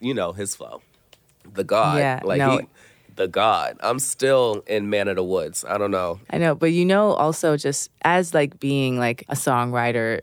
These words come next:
Speaker 2: in development and just being, like, an artist, like, you know, still, like, finding their grounds, like, in this industry, like, to have someone who's legendary in this industry, you know, like, who's done so much, who's been in this, who knows the game, and who's also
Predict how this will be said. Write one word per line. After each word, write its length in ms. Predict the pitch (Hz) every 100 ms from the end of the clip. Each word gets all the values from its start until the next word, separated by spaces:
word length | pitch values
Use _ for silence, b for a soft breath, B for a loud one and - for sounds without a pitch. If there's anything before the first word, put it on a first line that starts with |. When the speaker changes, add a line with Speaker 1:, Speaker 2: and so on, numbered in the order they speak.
| -
Speaker 2:
in 160 | 120
development 760 | 120 123 117 - - 123 117 113
and 180 | 123 123
just 220 | 123 -
being, 220 | 131 127
like, 200 | 123 120
an 140 | 127 123
artist, 520 | 117 123 120 120 -
like, 260 | 123 123 -
you 100 | 127
know, 200 | 127 120
still, 500 | 127 - - 123 117
like, 280 | 117 104 104
finding 380 | - 120 120 123
their 160 | 120 120
grounds, 500 | 123 113 120 127 120
like, 160 | 123
in 140 | 123 120
this 180 | 123 -
industry, 580 | 123 127 - - 110 107
like, 240 | 101 78
to 120 | - 123
have 340 | 123 123 127
someone 680 | - 123 123 117 113 110 110
who's 420 | 139 123 117 - -
legendary 880 | 135 147 143 147 139 127 113 113 113
in 120 | 113
this 180 | 127 -
industry, 380 | 117 113 - 123
you 100 | 123
know, 300 | 120 117 135
like, 220 | 135 117
who's 180 | - 123
done 220 | 135 127
so 360 | - - 127 131
much, 300 | 127 117 117
who's 160 | 127
been 220 | 120 127 131
in 160 | 123
this, 200 | 117 117
who 120 | -
knows 400 | 123 120 127 135
the 80 | 135
game, 400 | 127 117 110 117 -
and 160 | 156
who's 300 | 147 185 175
also 540 | - 185 - 170 147